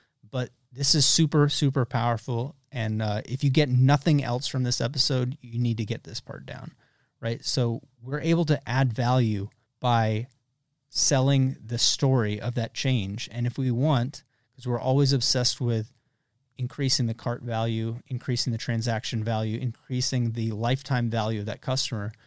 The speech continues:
we can create a box that's heavily branded, not just with our logo,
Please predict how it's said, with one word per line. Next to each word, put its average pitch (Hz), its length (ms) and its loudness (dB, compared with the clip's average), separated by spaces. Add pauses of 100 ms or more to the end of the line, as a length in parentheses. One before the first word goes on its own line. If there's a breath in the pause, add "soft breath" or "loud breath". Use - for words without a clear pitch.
(280 soft breath)
we 135 140 -6
can 135 160 0
create 143 260 2
a 127 60 2
box 101 720 -4 (300)
that's - 220 -8
heavily 143 360 2
branded, 117 480 2
not 117 300 -4
just 151 180 -4
with 135 100 0
our 123 200 4
logo, 117 520 0